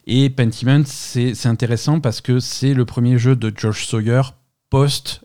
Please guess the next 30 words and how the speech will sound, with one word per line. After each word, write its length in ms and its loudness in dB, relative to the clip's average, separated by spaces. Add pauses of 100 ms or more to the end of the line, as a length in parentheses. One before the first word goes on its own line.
euh, 260 -2
Disco 320 -2
Elysium. 480 -2 (1200)
Euh, 460 -6
dans 160 -2
le 60 -2
sens 640 2
où, 400 0
euh, 180 -4
tu 160 -10
sens 180 0
qu'il 120 0
y 40 4
a 20 2
une 60 2
influence 600 2
quand 160 -6
tu 100 -8
joues 100 -2
à 40 -2
Pentiment 420 -2
de 140 0
Disco 260 -6
Elysium. 480 0
C'est 400 -4
un, 340 -2
c'est 140 -8
un 140 -2
jeu 200 -2
qui, 760 -6